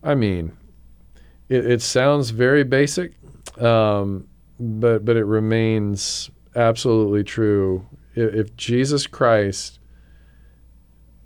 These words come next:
the sinless Son of God and creator of all things,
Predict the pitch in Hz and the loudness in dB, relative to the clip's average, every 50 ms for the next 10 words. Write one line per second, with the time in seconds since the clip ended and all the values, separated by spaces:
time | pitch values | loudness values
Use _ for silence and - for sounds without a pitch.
0 | _ - _ - - - _ _ - - - 120 120 110 - - - 131 123 123 | _ -20 _ -20 -20 -20 _ _ -20 -16 -8 -4 -4 -4 -2 -2 0 0 0 0
1 | 127 127 123 120 113 117 - - - - - - 113 - - 127 120 120 117 113 | 2 2 2 0 0 -2 -6 -10 -10 -12 -12 -12 -8 -4 -2 0 0 0 0 0
2 | 113 113 110 110 110 110 107 104 101 101 - - 107 104 104 107 107 104 101 101 | 2 2 2 4 4 2 2 0 -2 -4 -4 -2 0 0 2 2 2 2 2 0
3 | 98 98 98 98 95 95 - - 110 98 98 98 95 92 92 90 90 87 - - | 0 0 0 0 0 0 -2 -4 -6 -4 -4 -4 -6 -6 -6 -8 -8 -10 -12 -14
4 | - | -16